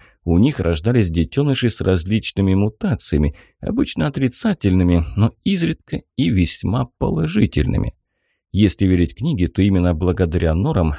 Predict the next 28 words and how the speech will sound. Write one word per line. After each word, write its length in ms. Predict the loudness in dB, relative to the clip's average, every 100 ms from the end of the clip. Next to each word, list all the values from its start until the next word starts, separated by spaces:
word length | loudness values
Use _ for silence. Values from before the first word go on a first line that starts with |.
| -4
маги 380 | -2 -2 -2
могли 300 | -4 -4 -4
не 140 | -4 -4
только 460 | -4 -6 -4 -4
приручать 640 | -2 0 0 0 2 0 0
диких 340 | -6 -2 -2
животных 540 | 0 0 0 -2 -4 -4 -20 _
буквально 480 | -2 -2 2 2 2
через 360 | 0 0 0 0
несколько 480 | 0 0 -2 -4 -4
поколений, 800 | -4 -4 0 2 2 2 0 -4 _
но 240 | 0 0 0
и 100 | -2
ослаблять 640 | -2 -2 -6 -4 -4 -4 -2
уже 260 | -2 -2
одомашненных, 880 | 0 0 2 2 0 -2 0 -2 -2 -12 _
стабилизирующий 1300 | -10 -2 0 2 0 0 0 0 2 2 0 -2 -2
отбор. 500 | -2 -2 0 0 -2 _ _
Проще 320 | 2 2 0
говоря – 460 | -2 -2 -2 -2 -4 _ _ _
роды 420 | 0 2 2 0
магов 400 | -2 -2 0 -2
стали 320 | -2 -4 0 -2
первыми, 540 | -2 -2 0 2 2
кто 200 | 0 -2
использовал 680 | -2 -4 -4 -2 -2 2 2
селекцию 800 | 0 -2 -2 -2 -4 -8 -2 0 0
по 240 | -2 -6